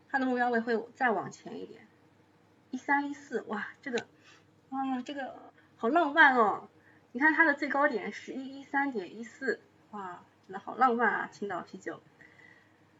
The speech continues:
还有重庆啤酒，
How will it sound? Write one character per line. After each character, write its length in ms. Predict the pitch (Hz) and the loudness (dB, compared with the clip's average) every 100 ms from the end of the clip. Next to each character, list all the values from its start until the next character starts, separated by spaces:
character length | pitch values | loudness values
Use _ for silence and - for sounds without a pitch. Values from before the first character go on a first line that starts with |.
| _ _ _ _ _ _ _ _ _ _ | _ _ _ _ _ _ _ _ _ _
还 140 | 226 | 2
有 160 | 262 233 | 2 2
重 260 | - 202 | 0 -2
庆 240 | 226 359 269 | 0 0 0
啤 220 | - 202 | -2 -8
酒， 240 | 196 160 | -8 -10